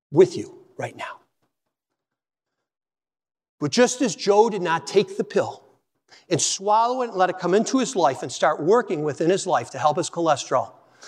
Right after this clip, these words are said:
so even though Christ's presence is with us, his omnipresence over the face of the earth, unless you ask him into your heart and into your life, there will be no change.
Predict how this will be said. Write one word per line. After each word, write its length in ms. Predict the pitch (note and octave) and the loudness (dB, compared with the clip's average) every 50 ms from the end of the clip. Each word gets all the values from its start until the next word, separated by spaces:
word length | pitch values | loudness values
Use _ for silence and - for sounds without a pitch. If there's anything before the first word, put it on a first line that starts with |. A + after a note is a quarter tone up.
| - - - - | -20 -18 -18 -14
so 340 | - - - - B3+ A#3 B3 | -12 -6 0 2 2 2 4
even 220 | C#4+ D#4+ D#4+ F4+ D#4+ | 2 2 2 0 0
though 140 | C#4 A#3+ | 0 -2
Christ's 340 | - - - A#3 B3+ - - | -2 -2 0 0 0 -2 -4
presence 580 | - - G#3+ B3 C4+ - E4+ E4 C#4+ - - - - - | -8 0 2 2 4 4 2 0 -2 -2 -6 -10 -4 -2
is 180 | F3 E3 C3+ C3 | 0 0 0 0
with 300 | C3+ D#3 A3 A#3+ - - | 2 2 2 2 4 2
us, 340 | C#4 C#4 - - - - - - - _ _ _ _ _ _ _ _ | 0 2 0 -6 -10 -12 -16 -20 -20 _ _ _ _ _ _ _ _
his 200 | - G#3+ F#3+ - - | -2 -2 -2 0 -2
omnipresence 1200 | F3+ A3 C#4 D4+ D#4+ D#4+ D#4 A#3+ - - - B3+ C4+ C4 C4 C#4+ D4 C4+ - - - - - - _ _ _ _ _ _ _ _ - | -2 0 2 2 2 2 2 0 -4 -4 0 0 0 0 0 -2 -4 -4 -4 -6 -8 -10 -14 -18 _ _ _ _ _ _ _ _ 4
over 200 | G3 G#3 F#3 F#3+ | 4 4 4 2
the 80 | D#3+ D3+ | -2 -4
face 380 | - - G3+ G#3 G3 - - | -6 0 0 0 2 2 0
of 80 | A3+ G3 | 0 0
the 120 | G#3+ G3 | 2 0
earth, 280 | D#3 A2+ - - - _ _ _ _ _ _ _ _ _ _ _ _ _ _ - - _ _ - | 0 0 -4 -10 -18 _ _ _ _ _ _ _ _ _ _ _ _ _ _ -20 -20 _ _ 0
unless 580 | F#3 G3 F#3+ F#3 F#3+ A3+ D4 D#4+ - - - - | 2 2 2 2 0 0 0 0 0 -4 -4 -2
you 140 | G3+ F#3 - | -2 -2 0
ask 380 | F3+ G#3 A#3+ B3+ A#3+ - - - | 0 2 2 0 -2 -4 -4 -2
him 120 | G#3+ G3 | 0 2
into 260 | G3+ F#3+ F#3+ - F3 | 2 0 0 -2 -4
your 120 | D#3 C#3 - | -4 -4 -4
heart 440 | - - G#3+ A3+ C#4 D4+ - - | -2 2 4 4 4 4 0 -2
and 120 | G3+ G3 G3+ | -2 0 0
into 180 | G#3+ G#3 - | 0 0 -2
your 200 | - C4+ B3 A#3 | -2 -2 0 0
life, 420 | G#3+ D3+ C3+ A2+ - - - - _ _ _ _ _ _ _ _ - | 0 -2 -2 -4 -6 -12 -20 -20 _ _ _ _ _ _ _ _ 0
there 180 | C#3+ G#3+ G#3 | 2 2 4
will 100 | F#3 E3+ | 4 2
be 140 | D3 D#3 D3 | 0 -2 -4
no 180 | C#3 D3 D#3 E3 | -2 -2 -2 -2
change. 540 | - - - B2+ A2 - _ - - - | -2 -4 -10 -10 -14 -18 _ -20 -20 -20